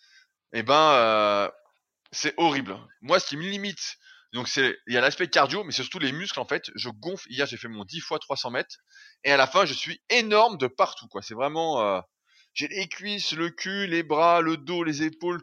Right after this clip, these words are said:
tout. Et, euh, je mets en général quinze à vingt minutes à m'en remettre. <laughs> Donc, comme ça, c'est gagné. Mais, euh, voilà. Donc, c'est pourquoi,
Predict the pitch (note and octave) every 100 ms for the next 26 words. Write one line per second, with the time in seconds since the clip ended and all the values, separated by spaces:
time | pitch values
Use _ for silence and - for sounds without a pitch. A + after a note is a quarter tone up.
0 | _ A3 C4 - _ _ _ _ _ A#2
1 | D3 A#2+ G#2+ C3 A2 A#2 C#3 C3 F3 C3
2 | B2+ C3 D#3 B2+ A2+ A#2+ - - - C5
3 | - C3+ A#2 E3 C3 A#2 A#2 D#3 B2+ A2
4 | A#2+ G3+ _ - - - - _ - C#3+
5 | F3+ B2 A2 B2 A#2+ - _ _ _ _
6 | A#2+ A#2+ C#3 C#3 F3+ A3